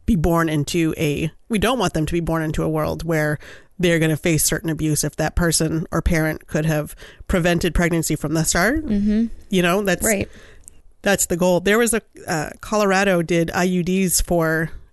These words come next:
Speaker 1: um, teenagers that wanted them, and they had a huge drop in their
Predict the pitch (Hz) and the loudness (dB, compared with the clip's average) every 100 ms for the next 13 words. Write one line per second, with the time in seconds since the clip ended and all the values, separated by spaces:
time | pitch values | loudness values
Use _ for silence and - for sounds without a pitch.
0 | _ 180 143 - - - _ - 214 226 | _ -10 -10 -12 -20 -20 _ -6 -2 0
1 | 233 269 277 - - - - - - - | 0 0 0 -4 -6 -20 -20 -20 -6 -2
2 | 180 175 202 202 233 262 - 185 190 202 | 0 2 2 0 -2 -2 -2 0 0 0
3 | - 220 214 - 196 - 180 160 156 170 | -2 -2 -2 -4 -4 -2 -2 -2 -2 -4